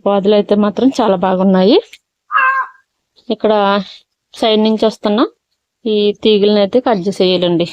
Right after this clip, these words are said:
మనం టెర్రస్ గార్డెన్లో పెంచుతున్నాం కాబట్టి పైకి వెళ్ళిన తర్వాతే పాకనివ్వాలి. నేనైతే అలానే చేస్తాను, ఇలానే మీకు చూపిస్తున్నాను అనమాట. ఓకేనా? మరలా అటు సైడ్ బెండకాయలు ఉన్నాయి, చూపిస్తాను రండి.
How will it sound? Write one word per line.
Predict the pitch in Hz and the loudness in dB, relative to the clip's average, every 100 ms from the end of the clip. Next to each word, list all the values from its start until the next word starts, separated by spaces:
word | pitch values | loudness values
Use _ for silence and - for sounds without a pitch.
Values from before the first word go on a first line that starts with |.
| - _ | -12 _
మనం | 190 185 196 | -4 -2 -2
టెర్రస్ | 185 180 - | -4 -4 -4
గార్డెన్లో | 196 190 196 190 | -4 -2 -4 -4
పెంచుతున్నాం | 196 - 196 202 196 | -6 -4 -2 -2 -2
కాబట్టి | 190 196 - | -4 -4 -4
పైకి | 208 185 202 | -2 -2 0
వెళ్ళిన | 196 196 202 | 0 0 0
తర్వాతే | 196 208 339 - - - - - | 0 0 -4 -6 -20 -20 -20 -6
పాకనివ్వాలి. | 226 214 208 202 180 175 185 | -4 -2 0 0 2 0 0
నేనైతే | 190 190 185 208 | 0 0 0 0
అలానే | 196 196 196 | 0 0 0
చేస్తాను, | 208 190 - 190 294 - _ _ _ _ _ _ _ - - - 254 | -2 -2 -2 0 0 -2 _ _ _ _ _ _ _ -20 -16 -10 -4
ఇలానే | 214 202 214 254 | -2 0 2 2
మీకు | 233 - | 2 0
చూపిస్తున్నాను | 208 196 196 - 190 185 | 0 0 -6 -4 -4 -2
అనమాట. | 180 180 175 226 370 _ _ _ _ - - 214 | -4 -4 -2 -4 -4 _ _ _ _ -20 -10 -8
ఓకేనా? | 185 202 277 349 | -4 2 4 4
మరలా | 202 190 196 202 | 2 0 0 -2
అటు | 202 - | -2 -2
సైడ్ | 214 202 | 0 0
బెండకాయలు | 214 185 214 220 | 0 -2 -2 0
ఉన్నాయి, | 220 220 | 0 0
చూపిస్తాను | 202 - - 208 | -2 -4 -6 -2
రండి. | 196 196 | -2 -2